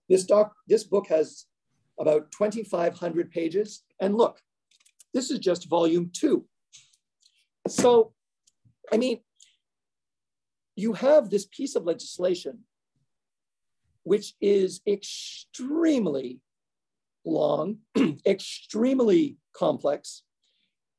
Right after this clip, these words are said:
that is very difficult for someone even with legal training to read and interpret.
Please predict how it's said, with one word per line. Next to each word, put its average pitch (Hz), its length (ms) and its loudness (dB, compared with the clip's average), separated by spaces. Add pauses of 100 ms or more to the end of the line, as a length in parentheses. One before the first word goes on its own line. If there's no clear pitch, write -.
(360)
that 190 240 0
is 214 200 -2
very 233 420 4
difficult 180 500 -4
for 175 80 -10
someone 196 400 -2
even 214 400 -2
with 262 300 -4
legal 151 280 -6
training 135 440 -6 (960)
to - 100 -2
read 165 240 4
and 143 120 2
interpret. 135 500 0